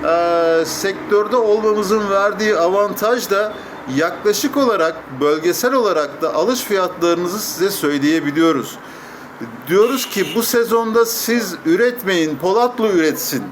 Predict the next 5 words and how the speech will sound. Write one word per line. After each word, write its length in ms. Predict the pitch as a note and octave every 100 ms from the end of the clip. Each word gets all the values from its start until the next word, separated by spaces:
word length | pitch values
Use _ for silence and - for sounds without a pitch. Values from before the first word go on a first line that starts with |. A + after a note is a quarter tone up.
| - - - - - - -
Veya 300 | D3+ F#3+ G#3
diyoruz 280 | A3 C4+ B3
ki 220 | G3 C#3+
bu 80 | F#3+
sezonda 760 | - B3 A#3 B3 A#3 A#3+ A#3